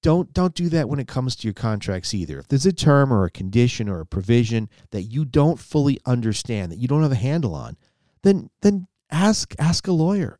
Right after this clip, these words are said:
Ask, because it'll help you in the long run. Now, conversely, if you are the person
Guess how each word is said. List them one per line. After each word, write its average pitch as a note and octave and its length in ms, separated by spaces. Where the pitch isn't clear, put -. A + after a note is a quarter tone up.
Ask, D#3+ 540
because C3 380
it'll C#3+ 160
help D3 260
you C#3+ 80
in A#2+ 60
the A2+ 40
long G2+ 320
run. - 220
Now, B2 280
conversely, D#3+ 840
if G3 260
you B3 180
are D#4 80
the D4+ 100
person G3 540